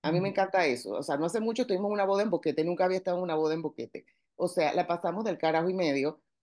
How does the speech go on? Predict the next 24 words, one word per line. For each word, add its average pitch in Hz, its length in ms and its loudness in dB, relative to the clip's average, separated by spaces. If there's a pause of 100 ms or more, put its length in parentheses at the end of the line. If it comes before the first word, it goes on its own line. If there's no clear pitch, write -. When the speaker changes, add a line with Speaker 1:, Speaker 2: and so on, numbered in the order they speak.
(140)
Speaker 1:
¿Pero 208 260 4
por 208 160 0
qué? 277 140 2
Porque 185 200 0
vivimos 202 320 2
una 226 120 -2
experiencia 185 600 0
diferente, 190 640 0
nueva, 196 360 0
con 240 220 2
otra 233 300 0
gente, 220 400 -2
pero 190 400 2 (440)
eso 220 280 2
es 226 60 -4
como 262 160 2
vivir 175 260 2
experiencias. 156 680 -6 (200)
Dije, 196 220 0
vámonos 220 340 4
a 190 40 2
hacer 180 160 2
un 180 100 2
masaje. 165 480 -4